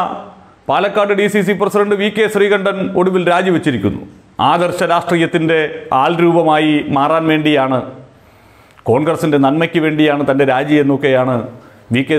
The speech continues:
ശ്രീകണ്ഠൻ രാജിപ്രഖ്യാപനം നടത്തിക്കൊണ്ട് പറയുന്നത്. ആത്മാർത്ഥത ഉണ്ടായിരുന്നെങ്കിൽ തെരഞ്ഞെടുപ്പ് ഫലം വന്നതിൻ്റെ അന്ന് തന്നെ രാജിവെക്കണമായിരുന്നു. ഏത്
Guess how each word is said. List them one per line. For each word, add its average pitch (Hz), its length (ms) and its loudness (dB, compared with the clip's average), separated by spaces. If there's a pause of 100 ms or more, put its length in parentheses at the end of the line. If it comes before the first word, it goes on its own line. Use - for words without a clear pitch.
ശ്രീകണ്ഠൻ 139 380 2 (400)
രാജിപ്രഖ്യാപനം 135 840 -2
നടത്തിക്കൊണ്ട് 117 400 2 (100)
പറയുന്നത്. 95 420 -2 (1700)
ആത്മാർത്ഥത 135 460 0
ഉണ്ടായിരുന്നെങ്കിൽ 143 480 0
തെരഞ്ഞെടുപ്പ് 151 480 0
ഫലം 147 220 2
വന്നതിൻ്റെ 143 420 4 (360)
അന്ന് 143 200 2
തന്നെ 139 220 2
രാജിവെക്കണമായിരുന്നു. 85 800 -2 (440)
ഏത് 131 140 2